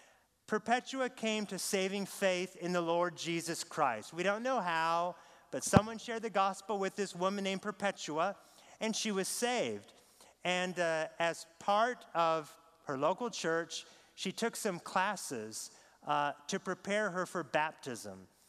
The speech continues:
So back in the day, before you were baptized, your church would offer a course on discipleship. And Perpetua and another, uh, a, a number of other people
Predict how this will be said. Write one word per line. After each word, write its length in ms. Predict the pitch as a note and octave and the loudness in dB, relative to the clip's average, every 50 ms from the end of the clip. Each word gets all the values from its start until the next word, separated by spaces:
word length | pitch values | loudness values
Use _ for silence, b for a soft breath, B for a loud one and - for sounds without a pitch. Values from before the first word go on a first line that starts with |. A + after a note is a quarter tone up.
| B B B B | B B B B
So 140 | - - D#3+ | -6 -6 0
back 320 | C#3 E3+ F3 F3+ F3+ - A3+ | 2 2 2 2 0 -4 -4
in 60 | A3+ | -4
the 80 | A#3 | -2
day, 260 | G3+ F#3 E3+ E3+ F3+ E3+ | 0 2 2 2 2 0
before 380 | D#3 D#3 - - E3+ E3+ F3 | -2 -6 -4 0 0 2 2
you 120 | F#3+ G3 G#3+ | 2 0 0
were 100 | A3+ G#3 | 0 2
baptized, 760 | F#3+ F#3 F3 E3+ - - - D#3 C3+ C3 C3 C#3 D#3 D#3 - - - - B2 | 2 2 2 0 -2 -4 -2 0 2 2 2 0 -2 -4 -8 -16 -20 -10 -2
your 160 | C3+ E3 G3 | -2 -2 -2
church 400 | - - - A3+ G#3+ G#3 - - | -2 -2 0 0 0 0 -2 -4
would 120 | G#3+ F#3 | -4 0
offer 560 | D#3 E3 F3 F3+ F#3 - - E3 C#3+ C#3 C#3 C3+ B B B B B B B | 4 4 4 4 4 0 -4 -4 -2 -2 0 0 B B B B B B B
a 80 | F#3 F3+ | -4 -2
course 680 | - - - B3+ C4+ A#3+ F#3 D3 D3+ - - - - - - | -2 2 4 6 8 8 6 6 2 -2 -6 -8 -8 0 2
on 160 | E3+ F3 F3 E3+ | 4 4 4 2
discipleship. 840 | F#3 F3 - A#3 A#3 B3 - - F3+ D3 - - C#3 G#2+ G#2+ - - B B B B B B B B | -4 0 2 2 2 2 0 -2 -6 -6 -4 -6 -6 -6 -6 -10 -14 B B B B B B B B
And 120 | E3+ F3 F#3 | -4 -4 -2
Perpetua 720 | F#3 F3 - - A#3+ C4 - - - F#3+ F3 E3+ F3+ E3+ E3+ | -4 -4 2 2 2 2 2 -2 -2 2 2 2 2 2 0
and 160 | E3 D#3+ D#3+ | -2 -2 -2
another, 600 | D#3+ E3 E3+ F3 G3 G#3+ A3+ A#3 A3+ A3+ G#3+ F#3 - | 0 0 2 2 2 2 0 0 -2 -2 -4 -4 -2
uh, 300 | F3 F3 D#3+ E3 D#3+ E3+ D#3+ E3+ | -2 0 0 0 -2 -2 0 -2
a, 20 | |
a 60 | E3 | 0
number 300 | E3+ F3+ F#3+ A3 A3 A#3+ | 0 0 0 0 0 0
of 100 | A3 G3+ | 0 0
other 260 | F#3+ F3 F#3+ G3 A3+ - | 2 2 2 2 0 -4
people 500 | - F#3 E3 - - D3+ C#3+ C#3+ C#3+ | -4 -6 -6 -2 0 0 0 0 -2